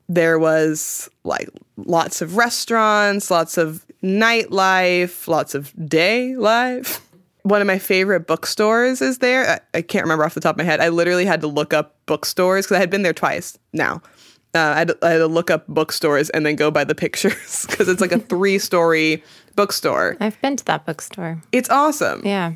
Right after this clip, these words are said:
Speaker 1: I love it. It's gotta be London for me. And also, like, the West End shows are l-, so affordable there.
Speaker 2: Yeah.
Speaker 1: G-,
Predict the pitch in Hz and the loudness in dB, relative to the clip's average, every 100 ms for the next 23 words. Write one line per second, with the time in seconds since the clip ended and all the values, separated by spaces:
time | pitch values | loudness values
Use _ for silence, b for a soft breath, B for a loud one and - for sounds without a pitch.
0 | 175 175 214 262 226 135 - _ _ _ | -2 2 2 2 0 -6 -6 _ _ _
1 | _ - 185 - 311 285 185 151 147 143 | _ -2 -2 2 2 2 2 0 0 0
2 | 131 160 151 147 147 170 - 175 214 220 | -2 -2 -2 0 -2 -4 -2 0 2 2
3 | 233 208 185 175 - _ - 180 170 175 | 0 2 0 -2 -12 _ -4 0 2 2
4 | 185 - 196 196 - 180 202 220 214 180 | 0 -2 -2 -2 0 0 2 0 0 0
5 | 175 - - - 190 190 196 - 170 185 | -2 -6 -8 -2 2 2 0 0 0 0
6 | 196 214 226 240 254 269 269 233 160 165 | 0 0 2 2 0 -2 -6 -6 -4 -2
7 | 185 190 185 190 180 151 - | -2 -2 -2 -2 -4 -6 -12